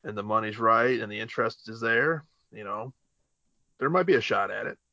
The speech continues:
There might absolutely be a shot at it. I personally just don't see where C M Punk would fit in a W W E world right now.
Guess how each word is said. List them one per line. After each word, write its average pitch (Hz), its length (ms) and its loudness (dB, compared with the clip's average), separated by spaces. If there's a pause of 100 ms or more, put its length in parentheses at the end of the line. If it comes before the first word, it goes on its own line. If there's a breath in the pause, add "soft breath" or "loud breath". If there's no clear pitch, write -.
There 214 160 2
might 113 220 -2
absolutely 147 440 -2
be 101 100 -10
a - 60 -10
shot 98 360 -10
at - 100 -14
it. - 100 -16 (800 soft breath)
I 147 440 6
personally 127 400 -2
just 123 260 -10
don't 127 240 -6
see 123 220 -8
where 113 100 -6
C 123 200 -12
M 110 100 -10
Punk 117 320 -6
would 101 140 -6 (280)
fit 139 260 -2 (140)
in 123 140 -10
a 104 100 -6
W 113 320 -4
W 110 260 -4
E 101 40 -6
world 101 300 -2
right 127 300 2
now. 135 580 -2